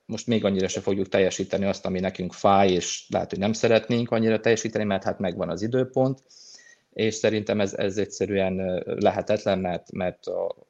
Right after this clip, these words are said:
a tagállamok nem szavaznák meg azt, hogy, hogy akár kétezer-harmincban, vagy bármikor más,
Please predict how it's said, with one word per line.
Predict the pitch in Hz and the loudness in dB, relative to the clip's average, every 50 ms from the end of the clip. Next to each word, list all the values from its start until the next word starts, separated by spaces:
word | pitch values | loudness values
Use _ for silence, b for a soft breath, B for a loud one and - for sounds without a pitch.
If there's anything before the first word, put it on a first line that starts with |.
| _ _ _ _ _ _ - _ - | _ _ _ _ _ _ -12 _ -4
a | 101 101 | -4 -2
tagállamok | - 107 98 95 90 92 87 90 - | -2 0 0 0 0 0 -2 -4 -2
nem | - 107 98 85 | -2 -2 -2 -2
szavaznák | 78 - - - 87 85 - - - - - | -4 -6 -8 -6 -6 -6 -6 -6 -8 -8 -6
meg | - 92 87 | -6 -4 -2
azt, | - 90 - - - | -2 -2 -2 -4 -6
hogy, | - 90 85 - - - | -4 -4 -4 -4 -6 -8
hogy | - 92 92 - - - - - - - - | -6 -4 -4 -4 -6 -10 -12 -12 -12 -2 0
akár | - - - - 90 90 - - | 0 4 6 6 4 4 4 2
kétezer-harmincban, | - 98 95 - - - 90 90 104 107 101 98 95 87 95 90 | 4 4 4 2 0 -4 -2 4 6 6 6 6 4 0 0 0
vagy | 90 92 | -2 0
bármikor | 87 98 95 90 95 90 82 - - - 80 | 2 4 4 4 4 2 0 0 0 0 0
más, | 95 98 107 110 104 - - - | 0 0 0 0 0 -2 -6 -12